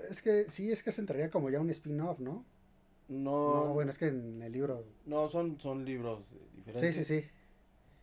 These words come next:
Speaker 2: ¿Y qué, qué otra película? Ah, Matrix, que bueno, es una maravilla de película. Yo estoy enamorado de, de esa película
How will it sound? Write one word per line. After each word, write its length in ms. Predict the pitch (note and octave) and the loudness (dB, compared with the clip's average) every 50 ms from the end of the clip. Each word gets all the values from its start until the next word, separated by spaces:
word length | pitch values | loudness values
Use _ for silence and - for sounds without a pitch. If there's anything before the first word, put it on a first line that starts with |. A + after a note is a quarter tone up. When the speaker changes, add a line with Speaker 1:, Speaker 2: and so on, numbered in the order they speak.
| - - - | -20 -14 -8
Speaker 2:
¿Y 520 | D3 B2 C3 C#3 C#3+ D3 D3 D3 D3 D3 C3+ | -6 -4 -2 0 2 2 2 2 0 -2 -4
qué, 340 | - - B2+ A#2+ A#2+ A#2+ A#2+ | -4 -4 -2 -2 -2 -4 -6
qué 80 | - | -8
otra 180 | C3+ C3 D3 C3 | -8 -6 -6 -8
película? 420 | - A#2 G#2 G2 - G#2 G2 F#2+ - | -8 -10 -14 -12 -12 -12 -12 -10 -6
Ah, 240 | - B2 B2 B2 - - | -4 -4 -4 -4 -8 -6
Matrix, 460 | C3+ C3+ D3 D3 - E3 E3+ E3 - | -2 0 0 0 0 -4 -6 -6 -6
que 80 | - C3 | -4 -2
bueno, 160 | A2 A2 A#2+ | -2 -2 -2
es 80 | A#2+ - | -4 -4
una 160 | C#3 C#3 C#3 | -2 0 0
maravilla 640 | C#3 C#3 C#3 C3 B2 B2 A#2+ A#2+ B2 C3+ C#3+ D3+ D3 | 2 2 2 2 2 2 2 0 0 0 0 0 -2
de 60 | C3+ - | -2 -2
película. 500 | - B2 A2+ A#2 - - C3+ C3 B2 B2 - _ - - - - - - | -6 -10 -12 -12 -10 -8 -8 -8 -8 -8 -12 _ -20 -20 -20 -20 -14 -12
Yo 80 | B2 | -10
estoy 180 | A#2+ - D#3+ D#3+ | -8 -2 0 0
enamorado 500 | D3+ C#3+ C3+ A#2+ A2+ A2+ B2 C3+ C#3 C3+ | 2 2 2 0 0 0 2 2 2 2
de, 140 | B2+ A#2+ B2 | 0 -2 -4
de 140 | - B2 B2+ | -6 -6 -6
esa 140 | B2+ C3 C3+ | -6 -6 -8
película 380 | C3 C3 C3 C3+ D3+ D#3+ D#3 | -8 -10 -8 -6 -6 -6 -6